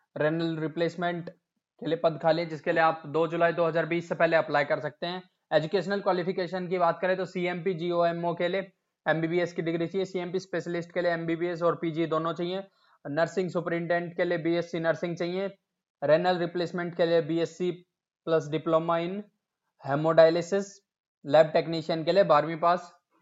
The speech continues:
और डिप्लोमा चाहिए मेडिकल लैब टेक्नोलॉजी में, डीएमएलटी में। इसका लिंक है west, डब्ल्यूआर डॉट इंडियन रेलवेज डॉट जीओवी डॉट इन।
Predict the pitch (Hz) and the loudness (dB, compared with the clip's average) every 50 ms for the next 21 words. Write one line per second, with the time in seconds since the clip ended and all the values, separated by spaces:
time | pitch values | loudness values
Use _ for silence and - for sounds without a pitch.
0 | _ - 139 131 139 143 143 156 160 156 165 160 147 - 139 143 139 143 135 139 | _ -6 -6 -4 -4 -4 -2 -2 0 0 0 0 -2 -2 -4 -4 -4 -4 -4 -6
1 | 135 - 151 139 139 135 135 131 120 - _ _ - 135 - 139 139 131 131 127 | -6 -4 -4 -4 -2 -2 -2 -2 -4 -10 _ _ -8 -8 -8 -8 -6 -4 -4 -4
2 | 120 123 120 120 113 113 _ _ _ _ _ _ - 131 139 143 143 139 139 131 | -4 -6 -8 -8 -10 -14 _ _ _ _ _ _ -8 -4 -4 -2 -2 -2 -2 -4
3 | 123 120 135 120 113 113 - _ _ _ _ _ _ _ _ _ _ _ _ _ | -4 -6 -8 -10 -10 -12 -14 _ _ _ _ _ _ _ _ _ _ _ _ _
4 | _ _ _ _ _ _ _ _ _ _ _ _ _ _ _ _ _ _ _ _ | _ _ _ _ _ _ _ _ _ _ _ _ _ _ _ _ _ _ _ _
5 | _ _ _ _ _ _ _ _ _ _ _ _ _ _ _ _ _ _ _ _ | _ _ _ _ _ _ _ _ _ _ _ _ _ _ _ _ _ _ _ _
6 | _ _ _ _ _ _ _ _ _ _ _ _ - 147 143 - - 170 165 180 | _ _ _ _ _ _ _ _ _ _ _ _ -10 -10 -2 2 4 4 4 2
7 | 196 196 170 180 190 190 190 196 185 165 165 165 160 - - - 190 185 196 185 | 0 -2 0 0 2 2 2 0 0 0 0 0 0 -2 -4 -4 -2 -2 -2 -6
8 | - - 143 147 156 165 180 185 185 185 185 190 185 180 180 175 170 175 175 175 | -10 0 4 6 6 6 6 4 4 6 6 4 4 4 2 2 2 0 -2 -2
9 | 175 175 180 180 170 175 180 180 180 185 190 190 180 170 156 165 165 165 151 139 | 0 0 0 0 0 -2 -2 0 0 2 2 0 0 0 0 0 0 0 0 -2
10 | - 160 165 175 170 180 170 170 170 165 - 147 135 123 120 | -4 0 0 0 0 0 2 2 2 2 2 0 -2 -2 -4